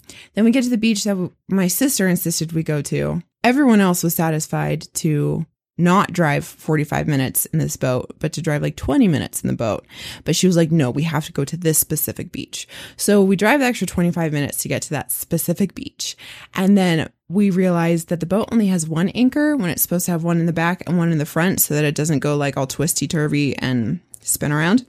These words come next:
So then my dad was like, "Hey, we'll just drive it up onto the beach." And I was like, "I feel like this is a bad idea." Guess what, guys? It was a bad idea. So he beaches this boat. We have a year, like, not even a year and a half old child with us,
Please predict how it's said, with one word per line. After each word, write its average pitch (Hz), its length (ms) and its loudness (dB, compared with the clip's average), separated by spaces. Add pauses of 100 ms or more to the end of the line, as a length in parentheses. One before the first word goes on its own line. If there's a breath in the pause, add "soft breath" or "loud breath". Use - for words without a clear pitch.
(140)
So - 180 4
then 208 360 4
my 185 120 4
dad 170 200 4
was 165 120 2
like, 156 160 2
"Hey, 175 160 4
we'll 160 160 2
just 160 180 0
drive 156 200 2
it - 60 -4
up 156 200 -4
onto 139 220 -2
the 139 80 -4
beach." - 340 -8
And - 80 -4
I - 20 0
was 147 60 -2
like, 160 140 -2
"I 160 100 -2
feel 175 160 -2
like 165 140 -2
this 151 180 -6
is 147 100 -6
a 151 60 -6
bad 143 200 -4
idea." 170 420 -2 (100)
Guess 190 220 0
what, 190 120 0
guys? 135 460 -2
It 190 60 0
was 185 160 4
a 175 40 4
bad 160 300 0
idea. 139 420 -2 (460 loud breath)
So 208 600 2 (240)
he 240 220 2
beaches 320 520 2
this 349 180 2
boat. 170 420 -4 (440 loud breath)
We 208 120 4
have 214 400 2
a 196 80 0
year, 226 760 0
like, 185 260 -4
not 185 300 -2 (300)
even 214 260 2
a 214 60 4
year 185 180 2
and 196 100 2
a 233 40 4
half 208 420 -2
old 196 400 -4
child 160 420 0
with 165 200 -2
us, 151 340 -4